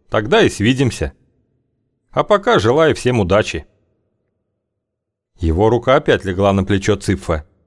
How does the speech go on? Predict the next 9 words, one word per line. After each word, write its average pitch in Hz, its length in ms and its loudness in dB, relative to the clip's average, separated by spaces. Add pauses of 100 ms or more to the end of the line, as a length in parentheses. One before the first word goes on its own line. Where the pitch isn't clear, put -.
(260)
Не 82 120 -4
только 156 320 0
легла, 147 440 2 (140)
но 90 160 -2
и 92 40 2
легонько 98 460 0
подтолкнула 104 680 -2
его 95 240 0
вперёд. - 500 0